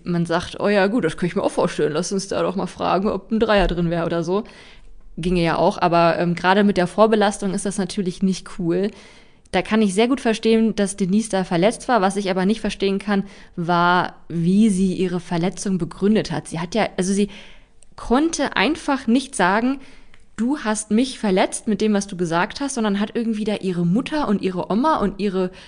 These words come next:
ihren ganzen Freundinnenkreis da reingeschoben, so stellvertretend. Und, ähm,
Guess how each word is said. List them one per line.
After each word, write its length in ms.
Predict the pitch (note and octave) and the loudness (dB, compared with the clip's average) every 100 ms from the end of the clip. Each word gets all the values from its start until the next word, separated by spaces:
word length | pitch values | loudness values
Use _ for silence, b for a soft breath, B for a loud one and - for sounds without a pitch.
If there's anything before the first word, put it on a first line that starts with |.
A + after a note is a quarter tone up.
| B B - | B B -4
ihren 160 | - G3+ | 2 4
ganzen 380 | G3+ A3+ B3+ G#3 | 4 2 2 2
Freundinnenkreis 1300 | - - - G3 C4+ D4 C#4+ C4+ - - A#3+ D4+ - | 0 -8 2 4 4 4 2 0 -2 -2 0 -2 0
da 280 | B3+ C4 | 6 6
reingeschoben, 1080 | A3+ G#3+ C4+ C#4 C4 C4 B3+ B3+ C#4+ C#4 C#4 | 6 0 0 0 -2 -2 -2 0 0 0 0
so 120 | A#3+ | 0
stellvertretend. 1040 | A3 - G#3+ D4+ F#3 - - B3 C4+ C4 - | 0 2 4 4 0 -4 -4 -4 -2 -2 0
Und, 360 | G#3 G#3+ - | 0 0 -2
ähm, 420 | - G3 F#3+ G3 | 0 2 4 2